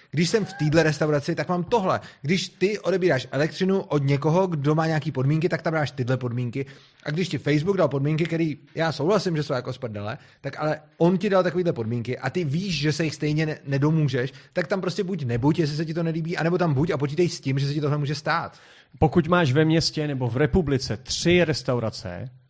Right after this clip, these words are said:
Speaker 1: No.
Speaker 2: který mají kartel a který tě prostě vykopnou,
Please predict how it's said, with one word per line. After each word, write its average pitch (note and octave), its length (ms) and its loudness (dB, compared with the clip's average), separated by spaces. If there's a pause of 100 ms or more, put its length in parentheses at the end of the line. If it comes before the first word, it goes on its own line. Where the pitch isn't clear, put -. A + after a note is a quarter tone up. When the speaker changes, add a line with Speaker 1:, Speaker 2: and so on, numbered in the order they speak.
(260)
Speaker 1:
No. A#2+ 180 -10 (600)
Speaker 2:
který E3+ 260 2
mají D#3+ 160 2
kartel A#2+ 640 0
a - 40 -12
který D#3+ 200 0
tě E3 100 -2
prostě D3 260 -6
vykopnou, B2 760 -4